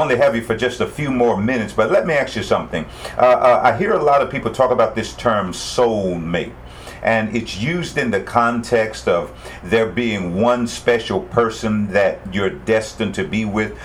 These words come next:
one special person that's fitted to be ideal for you.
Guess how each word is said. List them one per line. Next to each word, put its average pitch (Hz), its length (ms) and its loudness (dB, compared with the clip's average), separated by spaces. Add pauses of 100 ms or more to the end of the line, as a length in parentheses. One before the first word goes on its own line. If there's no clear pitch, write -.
(140)
one 120 300 0
special 113 440 -2
person 107 520 0
that's - 280 -2
fitted 117 500 -2
to 101 100 -4
be 107 260 -2
ideal 101 800 2
for 90 240 -2
you. 104 600 -2